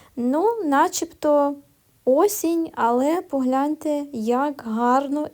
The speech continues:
і як яскраво зараз у наших садах.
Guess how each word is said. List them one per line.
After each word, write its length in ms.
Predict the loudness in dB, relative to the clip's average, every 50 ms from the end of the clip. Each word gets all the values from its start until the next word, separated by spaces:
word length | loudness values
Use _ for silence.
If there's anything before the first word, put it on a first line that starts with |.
| _
і 340 | -8 -6 -4 -2 -2 -2 -2
як 320 | -2 -2 -4 -6 -6 -6 -6
яскраво 640 | -6 -6 -6 -8 -10 -8 -6 -4 -4 -4 -4 -6 -6
зараз 560 | -6 -6 -6 -6 -6 -6 -8 -8 -10 -12 -16 _ -20 -20 -20 -20 -20 -20 _ _ -6
у 320 | -4 -4 -2 -4 -4 -6 -8 -14 _ _ _ _ -6
наших 460 | -4 -4 -4 -4 -6 -6 -8 -8 -8
садах. 500 | -8 -8 -8 -8 -6 -6 -6 -6 -6 -8